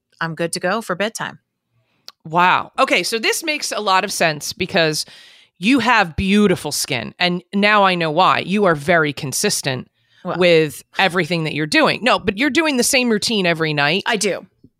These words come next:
Speaker 1: I mi-, I love to mix it up, and sometimes I do, but right now I've been on this one for at least a couple of months, and I really like it.
Speaker 2: Well, it's working 'cause you look amazing.
Speaker 1: Thanks.
Speaker 2: Um, I,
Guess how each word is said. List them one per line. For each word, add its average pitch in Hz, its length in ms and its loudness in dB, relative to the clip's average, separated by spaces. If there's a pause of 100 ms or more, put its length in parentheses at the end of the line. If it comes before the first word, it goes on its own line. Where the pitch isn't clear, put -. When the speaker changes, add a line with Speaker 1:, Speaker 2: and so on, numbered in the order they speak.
(120)
Speaker 1:
I 254 120 0
mi-, 285 200 0
I 233 140 0
love 262 280 -2
to 320 120 -2
mix 262 300 -4
it 214 100 0
up, 170 240 -2
and 180 160 -4
sometimes 247 460 -4
I 233 100 0
do, 190 240 -2
but 165 120 -2
right 202 180 -2
now 220 180 -2
I've 196 100 -2
been 180 120 -4
on 175 240 -2
this 180 200 -4
one 165 180 -4
for 160 420 -4 (260)
at 127 140 -6
least 214 260 -4
a 214 40 -4
couple 190 260 -6
of 165 80 -4
months, 151 240 -6
and 156 60 -6
I 143 40 -8
really 156 240 -8
like - 240 -12
it. - 160 -14 (180)
Speaker 2:
Well, 170 200 2
it's 180 160 -2
working 151 480 0 (220)
'cause 151 180 -8
you 151 100 -4
look 151 140 -4
amazing. 135 420 -8 (200)
Speaker 1:
Thanks. 370 320 -4
Speaker 2:
Um, 180 280 0 (220)
I, 294 360 4